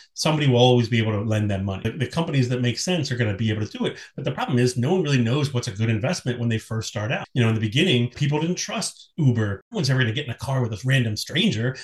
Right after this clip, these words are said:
And now that, that company's worth a shit ton. And so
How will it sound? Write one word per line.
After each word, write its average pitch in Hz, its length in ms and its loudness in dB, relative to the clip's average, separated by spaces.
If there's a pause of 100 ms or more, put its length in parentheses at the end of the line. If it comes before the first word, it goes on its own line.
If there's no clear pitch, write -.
And 131 120 0
now 165 460 -2 (120)
that, 127 220 -6
that 127 240 -4
company's 131 320 -2
worth 147 140 0
a 165 40 -2
shit 240 200 -4
ton. 98 260 -6
And 123 100 -2
so 131 220 0